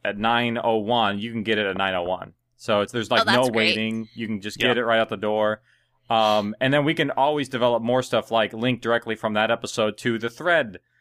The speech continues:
Speaker 1: that is going to be, like, talking about it through the forum. And the forum is the next tab over. Uh, the chat room has its own, uh, user interface that's designed for the I O S.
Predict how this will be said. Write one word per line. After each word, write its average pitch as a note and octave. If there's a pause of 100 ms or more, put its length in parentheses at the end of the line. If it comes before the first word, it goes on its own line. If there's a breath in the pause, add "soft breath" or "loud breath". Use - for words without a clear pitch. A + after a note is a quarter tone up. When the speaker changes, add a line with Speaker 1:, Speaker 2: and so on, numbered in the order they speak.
(220)
Speaker 1:
that G#2
is G#2+
going G#2+
to F#2+
be, G#2
like, G2
talking A2
about F2+
it F2
through F#2+
the F#2
forum. F#2
And F#2
the F#2
forum B2
is A2
the G2+
next G#2+
tab G2+
over. G#2 (380)
Uh, F#2+
the F#2
chat A#2+
room A#2+
has A#2
its G#2
own, A2+ (100)
uh, G2
user A2+
interface A2+
that's G#2+
designed G#2+
for A2
the G2+
I G2
O G2+
S. G2+